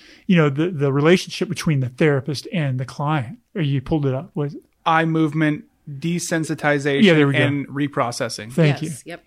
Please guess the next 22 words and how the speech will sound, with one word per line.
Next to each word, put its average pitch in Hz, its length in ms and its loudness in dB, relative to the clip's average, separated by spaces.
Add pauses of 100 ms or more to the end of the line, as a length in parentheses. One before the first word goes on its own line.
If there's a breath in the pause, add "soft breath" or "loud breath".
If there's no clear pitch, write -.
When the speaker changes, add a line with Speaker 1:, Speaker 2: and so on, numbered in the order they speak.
(140)
Speaker 1:
E 208 140 6
M 175 80 8
D 151 120 4
R. 127 120 0
So 214 140 2
basically, 208 580 2 (240 soft breath)
the 175 80 2
way 190 120 8
that 202 120 6
I 190 100 4
explain 160 400 0
this 151 160 0
to 131 80 -10
people, 139 380 -4
and 143 80 4
this 175 160 2
is 175 100 0
just 160 220 -2
my, 143 280 4
I 165 140 2
am 151 160 4
not 139 340 2